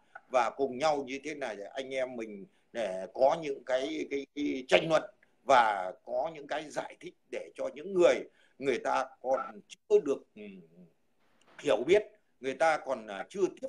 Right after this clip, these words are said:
cận được với này cái chính sách đường lối của Đảng để người ta có hiểu được phần nào.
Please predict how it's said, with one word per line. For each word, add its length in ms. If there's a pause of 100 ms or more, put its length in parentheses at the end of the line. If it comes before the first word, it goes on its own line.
cận 120 (200)
được 280
với 160
này 280
cái 180
chính 180
sách 200
đường 300
lối 220
của 80
Đảng 260 (340)
để 300
người 200
ta 100 (100)
có 100 (120)
hiểu 220
được 160
phần 140
nào. 240